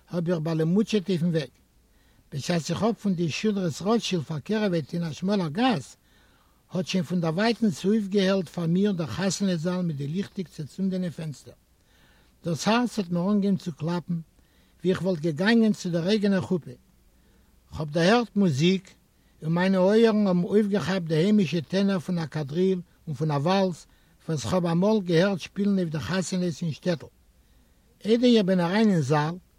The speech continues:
האב איך זיך באגנוואט צוגערוקט צו דעם פענצטער און אריינגעקוקט אין א וויניג. איך האב דא געזען, א געזעמל פון גופים און פענימער, וואס זענען מיר געווען פרעמד. זיי האבן זיך געשטרעקט, הענט מיט אנגעפילטע גלעזלעך מאשקע.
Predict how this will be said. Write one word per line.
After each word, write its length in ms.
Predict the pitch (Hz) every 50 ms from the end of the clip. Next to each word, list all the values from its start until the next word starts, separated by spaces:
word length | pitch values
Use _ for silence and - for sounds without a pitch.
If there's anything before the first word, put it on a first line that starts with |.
| _ _ _ _ _
האב 180 | - 160 165 165
איך 80 | 175 160
זיך 160 | 170 185 175
באגנוואט 560 | 156 175 160 175 185 214 240 254 220 208 156
צוגערוקט 560 | - - - 214 220 202 214 202 208 175 -
צו 120 | - - 175
דעם 80 | 160
פענצטער 580 | 135 - 156 151 156 143 - - - 190 196 196 - _ _ _ _ _ _ - 165
און 100 | 170 185
אריינגעקוקט 680 | 180 185 214 247 254 247 226 - 220 220 - - -
אין 120 | 226 208
א 20 | 202
וויניג. 260 | 180 175 165 160 190 - _ _ _ _ _ _ _ _ _ _ _ _
איך 80 | - -
האב 80 | 151 139
דא 80 | 147 160
געזען, 340 | 151 135 151 208 240 233
א 80 | 214 190
געזעמל 520 | 143 147 156 139 135 180 214 220 208 202
פון 240 | 180 - - 165 151 135
גופים 480 | 131 175 214 180 - 190 196 185 175
און 100 | 156 135 123
פענימער, 460 | - 160 190 202 202 190 180 180 175 175 - _ _ _ _ _ -
וואס 100 | 160 147
זענען 220 | 143 170 175 175
מיר 120 | 170 165 151
געווען 340 | 147 160 160 190 208 196
פרעמד. 380 | 160 - - 151 170 156 113 104 - _ _ _ _ _ _ _ _ _ _ _ _ _ -
זיי 80 | - 185
האבן 120 | 180 185
זיך 220 | 180 165 190 185 165
געשטרעקט, 600 | 165 165 135 - - 156 214 233 208 - - - -
הענט 320 | 131 170 202 214 208 196 180
מיט 240 | 170 156 - -
אנגעפילטע 560 | 196 208 214 196 190 - - 196 175 - - 175
גלעזלעך 460 | 139 143 180 190 170 175 170 120 117
מאשקע. 440 | 151 160 175 185 - - - -